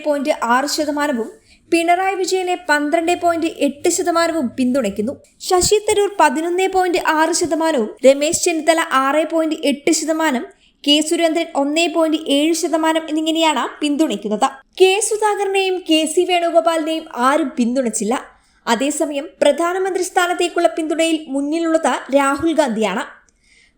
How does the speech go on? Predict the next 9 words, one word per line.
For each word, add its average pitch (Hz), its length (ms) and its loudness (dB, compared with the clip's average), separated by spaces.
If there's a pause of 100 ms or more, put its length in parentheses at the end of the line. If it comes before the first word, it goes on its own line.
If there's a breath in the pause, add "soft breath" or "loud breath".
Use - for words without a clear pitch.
കണ്ണൂരിൽ 403 500 0 (140)
നാൽപത്തിയൊന്ന് 392 720 0
പോയിന്റ് 370 260 0 (160)
ഒൻപത് 302 380 -2
ശതമാനം 359 460 -2
പേർ 349 120 2 (200)
രാഹുലിനെയാണ് 330 760 0 (160)
പ്രധാനമന്ത്രി 320 680 0
സ്ഥാനത്തേക്ക് 311 500 -2